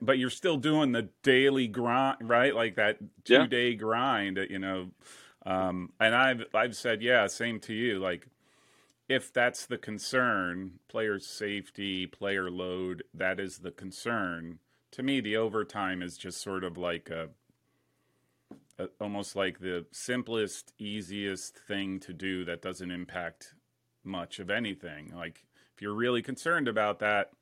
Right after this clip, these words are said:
Speaker 1: you have to figure out a way to stretch the season. And I, and I, right, like, less games? I don't know. Like, maybe
Speaker 2: Hmm.
Speaker 1: that's, that's how you do it. But then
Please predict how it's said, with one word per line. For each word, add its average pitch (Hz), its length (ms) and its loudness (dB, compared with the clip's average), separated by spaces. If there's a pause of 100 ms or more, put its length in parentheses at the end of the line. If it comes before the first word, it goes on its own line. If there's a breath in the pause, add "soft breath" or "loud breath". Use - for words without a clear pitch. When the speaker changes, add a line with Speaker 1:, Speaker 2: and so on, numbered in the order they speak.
Speaker 1:
you 101 60 -4
have 104 140 -2
to 110 60 -10
figure 117 320 0
out 110 160 6
a 110 40 0
way 110 300 4
to 98 100 -2
stretch - 440 -4
the 98 100 -12
season. 80 560 -10 (640 soft breath)
And 113 160 4
I, 131 140 6 (140)
and 107 140 0
I, 127 180 0 (960)
right, 117 400 4
like, 104 260 2 (640)
less 90 300 2
games? 254 600 -4 (400)
I 76 160 -2
don't 156 140 2
know. 127 420 -2
Like, 95 240 -2
maybe 110 260 -2
Speaker 2:
Hmm. 127 60 0
Speaker 1:
that's, 175 380 0
that's 143 300 -2
how 196 100 -2
you 180 140 -4
do 185 140 -6
it. 180 80 -14 (380 soft breath)
But 131 280 8
then 131 320 4